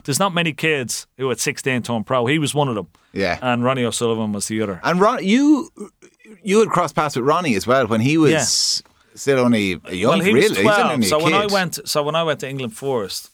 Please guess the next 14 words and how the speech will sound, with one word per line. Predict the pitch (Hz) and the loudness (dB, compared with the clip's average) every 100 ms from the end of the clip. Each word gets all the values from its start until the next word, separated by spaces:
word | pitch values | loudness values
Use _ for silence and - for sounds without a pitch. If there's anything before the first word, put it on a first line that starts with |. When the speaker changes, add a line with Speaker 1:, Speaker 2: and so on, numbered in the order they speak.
| _ _ 117 | _ _ -4
Speaker 1:
um, | 117 117 113 113 110 - - | -2 0 0 -2 -4 -8 -10
Eugene | 123 135 131 117 | -2 -2 0 0
Hughes | 117 117 113 104 - _ - | 0 2 0 -2 -6 _ -8
invited | 110 113 120 107 | -4 -2 -2 -2
me | 107 | -4
to | 95 98 | -6 -6
play | 113 110 107 | -2 0 0
in | 104 | 0
Ilford | 117 - 98 | -2 -2 -4
Snooker | 120 117 | -4 -2
Centre, | 113 107 98 92 | -4 -6 -6 -10
which | 98 110 | -10 -4
was | 120 | -2
over | 117 107 | 0 -4